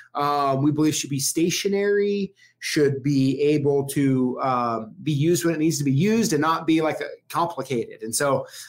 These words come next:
of course, simple at the end of the day is one of the best features. And, um, yeah, so that's the mat.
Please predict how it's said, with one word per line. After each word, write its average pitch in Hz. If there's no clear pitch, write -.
of -
course, -
simple 170
at 143
the 156
end 143
of 139
the 135
day 131
is 127
one 135
of 117
the 120
best 117
features. -
And, 113
um, 107
yeah, 151
so -
that's 160
the 175
mat. 170